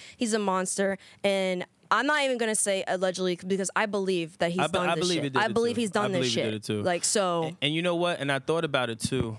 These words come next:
Speaker 2: Um, I can't remember who tweeted this. Um, hopefully I remember by the end of the episode or prior to, but someone tweeted it, and I, and I thought, they were like, "Why are you so outraged now? You knew about this for years."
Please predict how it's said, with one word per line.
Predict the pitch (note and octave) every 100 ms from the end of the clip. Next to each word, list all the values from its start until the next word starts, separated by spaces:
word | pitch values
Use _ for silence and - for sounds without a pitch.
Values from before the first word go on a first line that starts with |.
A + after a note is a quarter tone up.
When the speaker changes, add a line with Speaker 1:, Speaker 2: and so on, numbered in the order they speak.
| -
Speaker 2:
Um, | A#2 A2+ A2+ G#2+ G#2 G#2 - -
I | A#2
can't | - D#3
remember | C3 B2+ A2+
who | G#2+ B2 A#2
tweeted | - A#2+ G#2+ G#2+
this. | A2 A2+
Um, | A2+ G2+
hopefully | A#2+ A2+ A2+
I | G#2
remember | G#2 G#2 G#2
by | G2+ G#2
the | G#2
end | G2+
of | G#2+
the | G#2+
episode | - - G#2+ -
or | A2 A2
prior | - G#2 G2+
to, | - G#2 G2
but | G#2+ G2+ - - -
someone | - F#3+ G#3
tweeted | - G3+ F3 C3+
it, | A#2+
and | B2+ C3
I, | G#2
and | B2+
I | B2+
thought, | - C#3 B2+
they |
were | C3
like, | A#2 A#2+
"Why |
are | C#3
you | C3+
so | B2+ C3+
outraged | - B2 A#2+ A#2 A2+
now? | B2 A2+
You | A#2
knew | C3+
about | B2 A#2+
this | A#2
for | -
years." | B2 A#2+